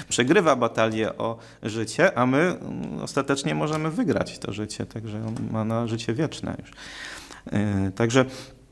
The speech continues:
te wszystkie wątki jakoś się tak splatają. E, i pamiętam też, e, w, e, w, właśnie, więc w szkole średniej, e, ze względu na modernizm, e, no, to, to jakby, e,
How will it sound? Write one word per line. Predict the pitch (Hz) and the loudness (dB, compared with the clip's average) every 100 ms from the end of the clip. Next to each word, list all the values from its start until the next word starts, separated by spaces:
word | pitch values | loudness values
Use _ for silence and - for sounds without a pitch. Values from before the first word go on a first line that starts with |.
| _ _ _ _ _ - 120 | _ _ _ _ _ -12 -2
te | 113 | 0
wszystkie | 131 143 143 | 2 4 6
wątki | 147 143 | 6 4
jakoś | 143 143 - | 4 4 2
się | |
tak | 143 131 | 2 2
splatają. | - - 127 127 104 120 190 - - - - - - | 2 4 4 4 2 2 -2 -6 -20 -20 -20 -20 -2
E, | 123 117 113 113 | 2 4 4 0
i | 131 | -2
pamiętam | 117 127 190 202 160 | 2 4 4 4 4
też, | 151 170 170 - - | 4 2 2 0 4
e, | |
w, | 143 139 135 131 127 127 120 - - - - - | 6 6 4 4 4 2 0 -6 -14 -12 -8 -6
e, | - 117 120 120 117 113 113 | -2 0 2 2 0 -4 -10
w, | - - - | -12 -12 -2
właśnie, | 127 120 | 0 4
więc | 110 127 | 4 4
w | |
szkole | - 214 214 | 4 4 4
średniej, | - 196 190 170 160 - 127 131 123 127 123 | 4 2 4 2 0 -4 -4 -4 -2 0 -2
e, | |
ze | 120 123 | 0 0
względu | 123 190 180 | 2 2 4
na | 156 | 6
modernizm, | 139 117 147 160 156 135 131 | 6 6 4 4 0 0 2
e, | 127 123 120 110 - 123 123 | 2 2 0 0 -2 0 0
no, | 123 | 0
to, | 127 - | -2 -6
to | 123 | -2
jakby, | 127 | 0
e, | 123 | 2